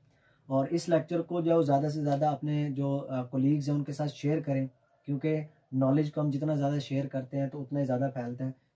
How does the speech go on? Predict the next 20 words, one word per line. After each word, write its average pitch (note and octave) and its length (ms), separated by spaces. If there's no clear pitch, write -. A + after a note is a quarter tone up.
ठीक C3+ 180
है, - 160
तो B2 300
मिलते D3+ 320
हैं F#3+ 100
हम, F3+ 340
अ, C#3 140
lecture C#3 320
number D#3 240
ट्वेंटी C#3 320
फ़ाइव D#3 360
में, E3+ 180
ठीक C3 200
है, D3+ 200
एक C3 120
नए, C#3+ 360
अ, B2+ 480
topic C3 300
के D#3+ 100
साथ। D3+ 220